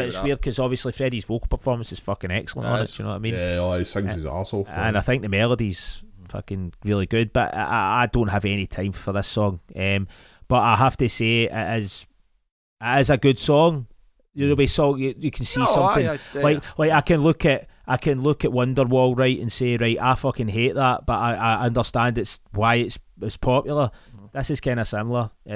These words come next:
Speaker 2: it, it's like, I get it is a good
Speaker 1: Oh,
Speaker 2: song,
Speaker 1: it's, it's
Speaker 2: but
Speaker 1: catchy, it's, it's,
Speaker 3: Catchy.
Speaker 1: you know, it's simple,
Speaker 2: Aye.
Speaker 1: it's, uh,
Speaker 2: Aye,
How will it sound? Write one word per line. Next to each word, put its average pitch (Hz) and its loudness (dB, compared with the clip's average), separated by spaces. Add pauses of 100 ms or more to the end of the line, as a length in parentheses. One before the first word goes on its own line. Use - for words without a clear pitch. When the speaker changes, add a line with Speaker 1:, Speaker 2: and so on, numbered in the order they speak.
(100)
Speaker 2:
it, 113 -6
it's - -6
like, 113 -4
I 113 -6 (140)
get 127 2
it 113 -6
is 107 -10
a 104 -4
good 120 -2
Speaker 1:
Oh, 113 2
Speaker 2:
song, 113 2
Speaker 1:
it's, 127 -2
it's 107 -2
Speaker 2:
but 92 -2
Speaker 1:
catchy, 123 2
it's, 98 0
it's, 101 -2
Speaker 3:
Catchy. 95 -6
Speaker 1:
you 113 -2
know, 113 0
it's 113 -4
simple, 127 4
Speaker 2:
Aye. 113 4
Speaker 1:
it's, - -4
uh, 110 0
Speaker 2:
Aye, 107 2